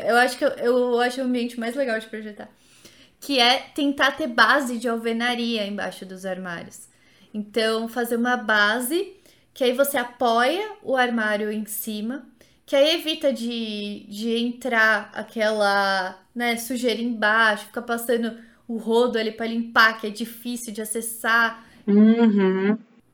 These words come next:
Speaker 1: Além de ficar mais fácil a limpeza, ajuda a apoiar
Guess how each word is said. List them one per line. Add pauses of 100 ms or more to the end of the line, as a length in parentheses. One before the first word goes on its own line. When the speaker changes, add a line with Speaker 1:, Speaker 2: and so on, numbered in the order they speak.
(100)
Speaker 1:
Além
de
ficar
mais
fácil
a
limpeza,
ajuda
a
apoiar